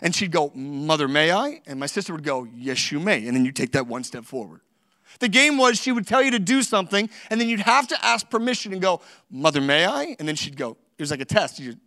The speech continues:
"Yes, you may." And then she always made me do the pirouettes, make me dance. "Mike, take two small pirouettes towards the fireplace." And, "Mother," I had a speech impediment, "Mother, may I?" And, "Yes, you may." And I'd spin twice and get a little closer, and then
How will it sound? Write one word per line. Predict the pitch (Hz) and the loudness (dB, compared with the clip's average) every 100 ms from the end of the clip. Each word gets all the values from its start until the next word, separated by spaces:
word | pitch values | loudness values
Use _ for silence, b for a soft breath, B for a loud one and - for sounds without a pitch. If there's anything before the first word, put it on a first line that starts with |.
| - | -4
"Yes, | 196 - | -2 -2
you | 175 | -2
may." | 165 117 | -2 -2
And | - 156 | 0 0
then | 160 - B B | 0 -2 B B
she | B 254 | B 4
always | 285 269 | 6 4
made | 277 233 | 2 4
me | 254 | 2
do | 214 | 2
the | 190 | 0
pirouettes, | 214 196 185 143 - - - _ _ | 2 2 2 0 -4 -20 -20 _ _
make | 147 170 | -2 0
me | 185 | 2
dance. | 180 175 123 - 151 B B B | 4 2 0 -6 -8 B B B
"Mike, | 147 165 262 - - - | 4 6 4 -4 -8 2
take | 196 190 175 | 4 4 2
two | - 220 240 262 | -4 0 0 0
small | - 220 214 208 | 0 2 4 4
pirouettes | - 214 185 185 180 - - | 2 2 4 4 2 -2 -14
towards | - 165 160 156 147 - - _ _ | -6 2 4 4 0 -12 -16 _ _
the | - | -2
fireplace." | 170 185 147 143 127 127 | 4 6 4 2 0 -2
And, | 139 B B B B B _ | -6 B B B B B _
"Mother," | - 147 175 180 175 160 156 165 - | -6 0 2 4 6 6 4 0 0
I | 165 | 4
had | 185 | 6
a | 180 | 4
speech | - 160 | 2 0
impediment, | - 156 147 156 135 | 0 0 0 0 0
"Mother, | 135 151 151 | 4 6 6
may | 165 175 170 | 8 8 8
I?" | 175 208 | 8 6
And, | 262 165 165 - B B B | 6 2 2 -4 B B B
"Yes, | 156 - | 0 2
you | 208 | 4
may." | 226 | 4
And | 156 | 4
I'd | 151 | 0
spin | 127 185 175 | 4 4 4
twice | - 160 170 | 6 8 8
and | 175 | 4
get | 170 151 | 4 4
a | |
little | 165 | 2
closer, | - 151 156 180 | 2 0 2 2
and | 175 | 2
then | 160 | 2